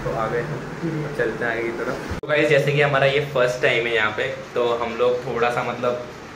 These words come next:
ज़्या-, ज़्यादा हम लोग थक चुके थे, क्योंकि हमारी सीट बस, मतलब, बैठने वाली थी, तो हम लोग ज़्यादा, मतलब, जल्दी जल्दी हम लोग होटल ले लिया।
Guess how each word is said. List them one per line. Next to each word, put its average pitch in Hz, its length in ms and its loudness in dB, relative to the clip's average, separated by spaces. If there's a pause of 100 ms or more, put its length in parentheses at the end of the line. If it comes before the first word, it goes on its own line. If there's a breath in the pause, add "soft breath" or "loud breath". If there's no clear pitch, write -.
(180)
ज़्या-, 107 360 4
ज़्यादा 107 240 2
हम 117 80 0
लोग 120 220 -2
थक 117 240 2
चुके 120 200 0
थे, 120 120 4
क्योंकि 120 180 -2
हमारी 120 260 0
सीट 127 320 -4 (160)
बस, 123 280 2
मतलब, 117 280 -4
बैठने 113 320 2
वाली 123 240 0
थी, 131 160 -4 (500 loud breath)
तो 113 460 6
हम 117 60 2
लोग 113 320 0
ज़्यादा, 113 260 4
मतलब, 117 180 -2
जल्दी 120 200 4
जल्दी 131 140 2
हम 135 120 2
लोग 131 100 2
होटल 117 160 0
ले 120 160 0
लिया। 120 240 0